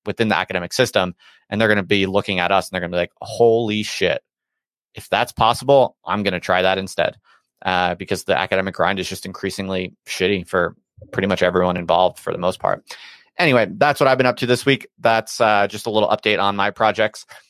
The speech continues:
Uh, but I'm back here tonight on the, on the live stream, on the live podcast, the Other Life podcast, the probably, I think, arguably the best podcast in,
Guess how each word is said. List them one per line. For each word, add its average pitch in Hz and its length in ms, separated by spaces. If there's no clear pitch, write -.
Uh, 104 320
but 107 240
I'm 110 240
back 120 180
here 123 160
tonight 127 380
on 110 400
the, 110 160
on 107 160
the 107 80
live 117 200
stream, 120 300
on 107 200
the 101 200
live 104 260
podcast, 107 500
the 101 100
Other 101 160
Life 98 180
podcast, 104 600
the 156 380
probably, 185 580
I 170 220
think, 165 220
arguably 143 520
the 131 260
best 135 280
podcast 131 560
in, 123 320